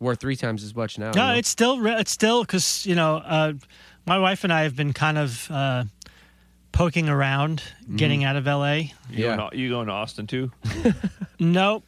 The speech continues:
Speaker 2: we're not doing Austin. We're definitely not doing the, the Rogan ex-, exodus. <laughs> Uh, we actually, we were think-, we actually thought, had thought about Austin. This is before we were married, obviously, but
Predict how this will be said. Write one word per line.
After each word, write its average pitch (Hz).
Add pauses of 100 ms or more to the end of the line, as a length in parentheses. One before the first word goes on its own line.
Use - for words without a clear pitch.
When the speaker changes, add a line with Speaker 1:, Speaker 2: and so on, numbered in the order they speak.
(120)
Speaker 2:
we're 170
not 190
doing 190
Austin. 143 (240)
We're 151
definitely 175
not 151
doing 147
the, 139
the 139
Rogan 139
ex-, 131 (100)
exodus. 127 (160)
<laughs> - (1080)
Uh, 156
we 196
actually, 190 (160)
we 202
were 180 (120)
think-, 180
we 208
actually 185
thought, 165
had 143
thought 160
about 147
Austin. 143
This 143
is 139
before 135
we 127
were 120
married, 151
obviously, 135
but 127